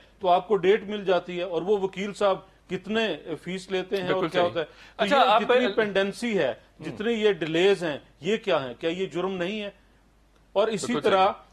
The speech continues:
Speaker 1: अगर वो ये ensure करना चाहते हैं और election commission को कह रहे हैं कि पैसा ना चले,
Speaker 2: हम्म।
Speaker 1: तो करना चाहिए।
Speaker 2: बिल्कुल
Speaker 1: लेकिन
Speaker 2: ठीक है।
Speaker 1: साथ ही वो जो video है, क्यों नहीं तलब करते?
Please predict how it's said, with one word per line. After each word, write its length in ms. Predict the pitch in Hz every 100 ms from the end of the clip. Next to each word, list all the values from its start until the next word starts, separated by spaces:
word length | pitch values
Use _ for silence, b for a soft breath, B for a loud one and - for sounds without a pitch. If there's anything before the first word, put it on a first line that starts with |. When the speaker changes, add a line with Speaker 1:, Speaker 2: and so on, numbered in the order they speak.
| -
Speaker 1:
अगर 200 | 170 214
वो 120 | 220
ये 140 | 226 214
ensure 400 | 185 202 233 226
करना 200 | 208 208
चाहते 320 | 190 180 180
हैं 60 | 202
और 60 |
election 300 | 175 175 202
commission 400 | 196 175 170 214
को 140 | 196 190
कह 180 | 160 151
रहे 120 | 175
हैं 140 | 175
कि 60 | 185
पैसा 380 | 175 151 - 165
ना 240 | 143 170
चले, 320 | 170 139 139
Speaker 2:
हम्म। 380 | 151 - 139 101
Speaker 1:
तो 100 | 226
करना 440 | - 196 185 240
चाहिए। 380 | 262 233 202 165
Speaker 2:
बिल्कुल 280 | 151 196 185
Speaker 1:
लेकिन 160 | 226 113
Speaker 2:
ठीक 100 | 98
है। 100 | 87 _
Speaker 1:
साथ 400 | - - 170 202
ही 160 | 226 226
वो 160 | 233
जो 140 | 226 233
video 420 | 175 185 226 233
है, 100 | 220
क्यों 220 | 220 247
नहीं 120 | 254
तलब 300 | - 202 180 156
करते? 340 | 143 135 113